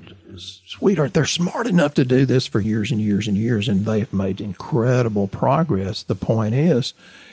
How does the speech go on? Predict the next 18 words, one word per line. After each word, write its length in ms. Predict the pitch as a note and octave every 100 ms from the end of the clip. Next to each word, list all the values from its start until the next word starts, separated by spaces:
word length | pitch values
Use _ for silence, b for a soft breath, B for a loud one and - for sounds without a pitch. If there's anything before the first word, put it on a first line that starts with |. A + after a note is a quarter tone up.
| B
you've 280 | - A2 A#2+
got 320 | C#3+ A#2 A#2+ -
to 280 | D3 C3
find 460 | B2+ - A#2 C#3 D#3+
something 380 | - G3+ - D#3+
you 180 | D#3 D#3+
like, 420 | B2 A#2+ B2 -
something 320 | C#3 C#3 C#3
you 140 | B2+
have 180 | B2+ B2+
faith 460 | - D3+ D3+ D3+ B2+
in, 260 | G#2+ A2
and 140 | G#2 G2+
then 160 | G2 -
act 380 | D3 C3 - A#2
on 180 | B2 A#2
your 160 | G#2
faith. 460 | - G2 F#2 -